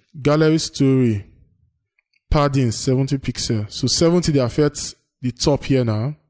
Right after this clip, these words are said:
which is this. Then you see dey affect the bottom. So more reduce am small. So I'll go back now.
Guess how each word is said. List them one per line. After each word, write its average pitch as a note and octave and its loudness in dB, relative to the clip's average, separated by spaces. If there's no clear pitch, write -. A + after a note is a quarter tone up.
which C3 -2
is A2+ -2
this. A2+ -2
Then B2+ 0
you A#2+ 0
see C#3+ -4
dey D3+ 2
affect D3+ 0
the B2 0
bottom. A2+ -2
So B2 -2
more D#3 4
reduce A#2+ 2
am A2 0
small. A#2 -6
So - -2
I'll C3+ 0
go E3+ 0
back D#3 0
now. A#2 -4